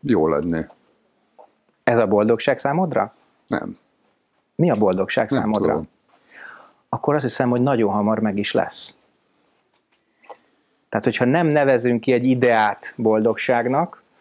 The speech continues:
Speaker 2: hanem ezt a pillanatot száz százalékig meg tudjuk élni, és tisztán látunk,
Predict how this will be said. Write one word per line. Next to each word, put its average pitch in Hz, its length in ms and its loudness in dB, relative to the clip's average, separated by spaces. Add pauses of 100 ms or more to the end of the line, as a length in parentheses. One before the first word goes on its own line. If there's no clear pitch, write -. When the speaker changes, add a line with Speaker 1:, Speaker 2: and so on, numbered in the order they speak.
(200)
Speaker 2:
hanem 127 160 0
ezt 127 120 -4
a 123 60 0
pillanatot 127 580 0
száz 117 260 -2
százalékig 110 600 0
meg 110 220 -2
tudjuk 110 360 0
élni, 110 280 0
és 127 140 -4
tisztán 123 440 0
látunk, 156 600 0